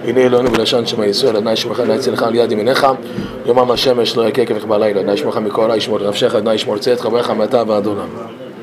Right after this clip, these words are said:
All right. So going back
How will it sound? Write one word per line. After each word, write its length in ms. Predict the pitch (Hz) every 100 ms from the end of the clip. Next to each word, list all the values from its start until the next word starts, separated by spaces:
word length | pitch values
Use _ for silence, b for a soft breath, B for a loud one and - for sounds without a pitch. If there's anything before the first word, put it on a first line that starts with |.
| - -
All 120 | 117 117
right. 280 | 104 - - B B B B B B -
So 180 | -
going 260 | 139 160 175
back 300 | 127 120 -